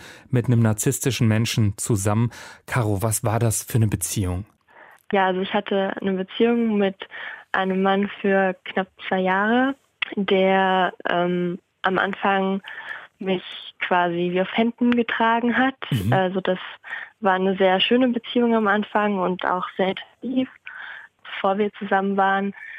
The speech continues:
Speaker 2: ähm, hat er mir ständig das Gefühl gegeben, mich unbedingt zu wollen, als Freundin zu wollen, weil ich so toll bin und mir teure Geschenke gemacht. Ähm, ja, sich eigentlich wie so ein Freund,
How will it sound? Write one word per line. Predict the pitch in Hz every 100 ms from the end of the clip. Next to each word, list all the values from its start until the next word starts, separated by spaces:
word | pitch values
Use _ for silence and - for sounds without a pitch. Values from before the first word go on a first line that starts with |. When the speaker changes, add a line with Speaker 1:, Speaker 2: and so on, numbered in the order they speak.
| - _ -
Speaker 2:
ähm, | 185 185 190
hat | 196 -
er | 190
mir | 190 185 185 190 _ -
ständig | - - 196 196
das | 196 185
Gefühl | 190 - 208 196
gegeben, | 202 190 202 202 196
mich | 190 - 202
unbedingt | 202 196 190 180 _ -
zu | 196 185
wollen, | 185 196 208 208
als | 190 -
Freundin | - 196 196 196
zu | - 196
wollen, | 190 190 196 196
weil | 185 175
ich | 180 - - - - - -
so | 214
toll | - 202 202
bin | 202 196 196 196 190
und | 185 180 180 180 - - - - _ -
mir | 202
teure | - 208 208 214
Geschenke | 214 - 190 190 185
gemacht. | 185 180 180 180 - - - - - - - - -
Ähm, | 190 185 190 185 185 - - _ _ -
ja, | 196 185
sich | 180 196 -
eigentlich | 196 196
wie | 202 196
so | 190
ein | 185 185 185 - -
Freund, | 208 208 208